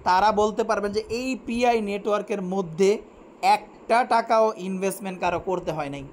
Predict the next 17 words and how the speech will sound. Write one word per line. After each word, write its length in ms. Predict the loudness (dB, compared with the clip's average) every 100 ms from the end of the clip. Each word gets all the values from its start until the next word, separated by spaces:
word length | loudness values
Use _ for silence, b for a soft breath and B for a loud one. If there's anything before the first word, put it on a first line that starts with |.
| -20 -20 -20 -20 -20 -20 -20 -20 -8
পিআই 300 | 0 2 2
নেটওয়ার্কের 560 | 2 0 2 2 0 -2
মধ্যে 200 | -2 -4
শুধু 160 | -6 -4
একটাই 460 | 0 0 -2 -2 -2
প্যারা, 240 | -2 -4
কেওয়াইসি 500 | -2 0 2 2 0
করতে 260 | -2 -2 -2
অনেক 200 | -4 -6
সময় 340 | -4 0 0
লাগে, 200 | 0 0
এতটুকুই। 440 | 0 0 0 -2 -6 -14 B B
তাছাড়া 480 | 0 0 2 2 2 2
এই 220 | 0 2
ভাইয়ের 240 | 2 2
কিন্তু 180 | 0 -2
কোনো 180 | -2